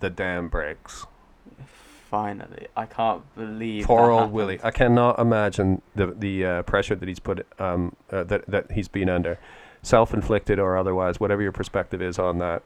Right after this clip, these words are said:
Speaker 1: the pressure that that kid's been under must have just been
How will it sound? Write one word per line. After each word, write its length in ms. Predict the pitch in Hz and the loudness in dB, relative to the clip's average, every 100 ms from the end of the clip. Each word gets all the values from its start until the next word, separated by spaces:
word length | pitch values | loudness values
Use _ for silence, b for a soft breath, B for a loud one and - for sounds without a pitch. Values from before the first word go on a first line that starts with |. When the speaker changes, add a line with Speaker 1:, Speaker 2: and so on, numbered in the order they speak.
| _ | _
Speaker 1:
the 80 | 101 | -8
pressure 420 | - 113 113 120 | -2 0 0 -2
that 160 | 98 95 | -6 -4
that 200 | 92 - | -6 -4
kid's 220 | 98 87 - - | -6 -8 -14 -6
been 140 | 101 | -2
under 240 | 90 90 87 | 0 0 -2
must 280 | 87 85 - | -4 -6 -10
have 120 | 92 | -12
just 360 | 95 90 - 90 | -8 -8 -10 -10
been 260 | 90 87 | -6 -6